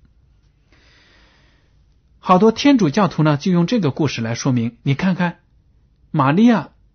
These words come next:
比耶稣更有权柄。当时耶稣不愿意做的事情呢，玛利亚说了一句，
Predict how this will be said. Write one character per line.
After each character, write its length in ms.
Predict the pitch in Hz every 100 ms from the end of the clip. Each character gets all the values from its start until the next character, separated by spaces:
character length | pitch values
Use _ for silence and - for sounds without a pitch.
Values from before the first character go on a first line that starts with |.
| _ _
比 200 | 156 139
耶 140 | 170 170
稣 260 | - 175
更 200 | 180 285
有 160 | 202 135
权 280 | - 117 120
柄。 200 | 107 - _ _ _ _ _ _ _ _ -
当 180 | 240 247
时 200 | - 202
耶 140 | 247
稣 320 | 240 254 240 - _ -
不 140 | 320
愿 220 | 285 269
意 60 | 185
做 200 | 175 208
的 80 | 170
事 160 | -
情 160 | 180 180
呢， 160 | 170 151
玛 200 | 117 120
利 120 | 202
亚 160 | 233
说 200 | 147 175
了 100 | 156
一 60 | 131
句， 360 | 127 151 -